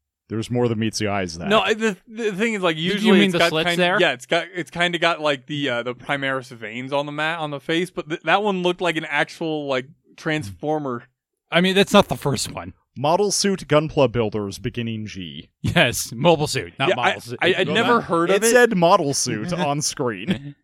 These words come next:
Speaker 2: I, I'd never heard of it, which is why I was like, you know, "Is this a thing that they just made up for this series?"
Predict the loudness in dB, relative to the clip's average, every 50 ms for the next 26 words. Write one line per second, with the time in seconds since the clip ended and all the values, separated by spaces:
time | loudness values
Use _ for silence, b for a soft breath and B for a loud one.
0 | _ _ -2 0 2 2 0 0 2 0 0 2 0 0 0 0 0 2 2 0
1 | 0 0 -2 -4 -4 -4 -2 2 4 4 6 6 6 4 2 0 -2 0 2 4
2 | 4 4 2 -2 -6 -14 _ _ -6 -4 -2 -2 -2 -2 -2 -2 -4 -4 -4 -4
3 | -4 -2 0 0 0 0 0 0 0 -2 -2 -2 0 0 2 4 2 2 0 _
4 | -4 -4 0 2 2 0 0 -4 -6 -4 -4 -4 -4 -4 -4 -6 -6 -8 -10 -14
5 | -20 _